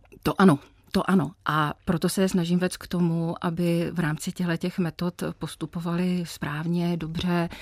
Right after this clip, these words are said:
samozřejmě eticky a podobně. Ale vždycky je to o té osobnosti. Proto i v Akademii Alternativa máme první ročník zaměřený na takzvanou sebezkušenost.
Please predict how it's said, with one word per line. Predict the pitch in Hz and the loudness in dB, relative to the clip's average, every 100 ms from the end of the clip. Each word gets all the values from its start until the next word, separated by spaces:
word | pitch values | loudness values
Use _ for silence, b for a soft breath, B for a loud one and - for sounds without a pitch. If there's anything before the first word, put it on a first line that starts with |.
| B - | B -4
samozřejmě | 170 156 175 175 190 | -2 0 2 2 0
eticky | 175 - 156 - 180 - | -2 -6 -8 -6 -6 -6
a | |
podobně. | - 170 156 160 160 B B B - | -4 -4 -2 -2 -4 B B B -2
Ale | 175 | -2
vždycky | 175 170 - - 185 | 0 0 0 -2 -6
je | |
to | 165 180 | -4 -6
o | 170 | -6
té | 180 | -6
osobnosti. | 175 - 160 139 - | -6 -4 -4 -6 -10
Proto | - 165 - 180 175 175 - | -12 -10 -4 -2 0 -2 -4
i | 175 165 | -4 -4
v | - | -8
Akademii | - - 175 185 | -8 -2 0 0
Alternativa | 165 - 170 - 170 | -2 -4 -4 -2 -2
máme | 170 160 170 | -2 -2 -4
první | - 170 | -2 -2
ročník | 165 - 180 | -2 -2 -2
zaměřený | 170 165 165 175 | -2 -4 -2 0
na | 175 | 0
takzvanou | 170 165 175 | -4 -2 -2
sebezkušenost. | 185 175 208 - - 143 135 - | -2 -4 -4 -6 -6 -6 -8 -12